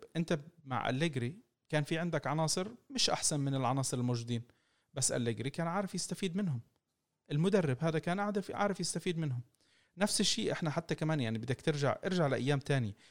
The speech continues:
في بعض اللاعبين كانوا موجودين عندك، بس مدرب ما بيعرف يستفيد منهم. أنت جبت لاعب زي أرتور، لاعب زي أرتور، أرتور إمكانياته كويسة. إحنا اليوم مش عم نستفيد منه من وراء إصابات.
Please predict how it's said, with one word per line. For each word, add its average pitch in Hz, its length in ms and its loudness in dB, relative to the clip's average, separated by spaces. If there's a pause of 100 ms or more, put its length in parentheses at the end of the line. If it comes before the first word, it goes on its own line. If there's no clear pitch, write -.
(220)
في 180 160 2
بعض 170 240 0
اللاعبين 131 420 2
كانوا 135 200 0
موجودين 120 360 0
عندك، 113 420 -4
بس 175 180 -4
مدرب 185 340 -2
ما 202 80 2
بيعرف 190 320 0
يستفيد 170 400 -2
منهم. 151 240 0 (540)
أنت 175 160 2
جبت 156 360 2
لاعب 160 220 4
زي 131 200 4
أرتور، 120 440 0 (280)
لاعب 156 280 2
زي 135 200 0
أرتور، 123 420 -2 (680)
أرتور 127 400 0
إمكانياته 139 920 0 (320)
كويسة. 156 360 -2 (640)
إحنا 160 220 0
اليوم 160 240 0
مش 185 140 -2
عم 185 80 -2
نستفيد 170 380 -2
منه 160 160 0
من 160 100 0
وراء 156 220 2
إصابات. 123 440 -2